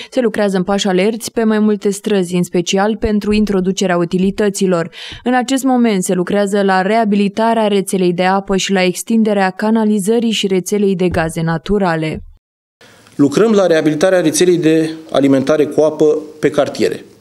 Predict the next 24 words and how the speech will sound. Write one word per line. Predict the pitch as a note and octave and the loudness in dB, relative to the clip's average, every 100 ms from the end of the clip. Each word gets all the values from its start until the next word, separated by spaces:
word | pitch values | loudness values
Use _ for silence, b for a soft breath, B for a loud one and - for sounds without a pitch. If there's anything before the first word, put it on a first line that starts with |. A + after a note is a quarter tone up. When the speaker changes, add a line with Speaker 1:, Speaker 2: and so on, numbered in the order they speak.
| _ - - | _ -20 -4
Speaker 2:
Cartierul | C3 - A#2 | -4 0 -2
Centru, | A2+ F3 D#3+ D3 | 0 0 0 -2
cartier | - A#2 A#2 | -4 -2 -4
Turnul | - D3+ C#3+ | -2 0 0
și | - | -2
cartier | - - B2 | -4 -2 -2
Monument. | A2 G#2 - - - - - B B B B B | -2 -4 -8 -14 -20 -20 -20 B B B B B
Lucrăm | - C#3+ D3 F#3+ | 2 2 4 4
la | F#3+ | 4
extinderea | D#3+ D#3 E3+ E3 | 2 0 2 2
canalizării | D3 D3+ C3+ B2 A2+ F#3 F3+ F3 - B B B B B _ _ | 2 2 2 0 2 2 2 0 -4 B B B B B _ _
în | D3+ | 0
Vârtina, | D3+ D3 D3 B2 A2+ E3+ G3+ - - | 2 2 0 -2 0 -2 -4 -14 -12
pe | - | -10
strada | - C#3+ C#3 | -2 0 2
Crizantemelor | C#3 B2+ B2 C#3+ C#3 | 0 0 0 2 0
și | |
pe | - | -2
Tudor | C#3 C#3 | 0 2
Vladimirescu. | B2 A#2 A2+ F#2+ F2+ B2+ | 2 2 0 -2 -2 0
Ea | B2+ | 0
a | |
fost | - C3+ | 0 -2
finalizată. | - B2 A2+ G#2+ A2 - E3 | 0 0 0 0 -2 0 -2